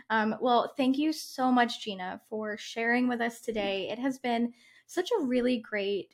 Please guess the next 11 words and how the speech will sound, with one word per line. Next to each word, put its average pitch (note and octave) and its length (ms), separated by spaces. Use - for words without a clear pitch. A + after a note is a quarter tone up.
conversation, A#3 1200
and G3+ 400
I'm G#3 160
really A#3 260
excited G3+ 400
that F#3+ 140
we G#3+ 100
got G3 220
to G#3+ 100
do C4 180
this. - 440